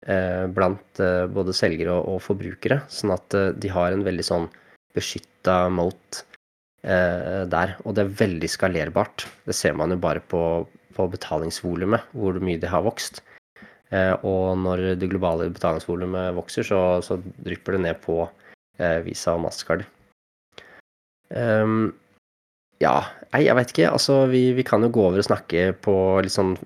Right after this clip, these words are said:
fellesting og, og litt, eh, risikofaktorer. Ehm, jeg kan jo,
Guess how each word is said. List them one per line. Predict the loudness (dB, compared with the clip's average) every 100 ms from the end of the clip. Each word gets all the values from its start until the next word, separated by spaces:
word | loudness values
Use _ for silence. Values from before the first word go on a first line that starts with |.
| -6
fellesting | -2 -2 0 0 2
og, | 2
og | 2 0 0 0 -2
litt, | -4 -8 -4
eh, | -2 -2 -2
risikofaktorer. | -4 -4 -6 -8 -2 2 2 0 -8 _ _ _ _ _ _ _ _
Ehm, | 0 2 2 2 0 -2 -6 -20 _ _ _ _ _
jeg | -16 -6
kan | -4
jo, | 0 2 2